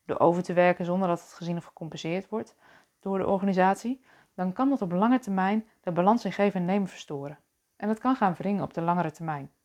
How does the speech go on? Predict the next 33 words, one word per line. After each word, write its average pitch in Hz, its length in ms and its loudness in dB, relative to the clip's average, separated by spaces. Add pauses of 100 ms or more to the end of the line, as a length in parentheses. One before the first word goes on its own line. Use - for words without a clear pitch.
(1160)
En 196 120 -2
daarom 240 240 8
is 240 80 0
het 220 140 -6
zinvol 254 380 2
om 247 120 2
je 214 80 2
af - 80 -2
en - 80 -20
toe - 100 -6
af - 160 -4
te 226 80 -8
vragen: 208 560 -2 (420)
is - 160 -8
er 269 60 2
nog 233 160 2
een 233 80 0
gezonde 220 360 2
balans 196 360 2
in 185 60 -4
geven 202 320 -2
en 165 80 -2
nemen? 180 380 -2 (840)
En 180 180 -2
wat 196 180 4
kan 220 160 2
ik 185 140 0
doen 190 260 -2
om 196 100 -2
gezonde 180 340 0
grenzen 180 400 -2
te 190 100 -10
stellen, 196 420 -6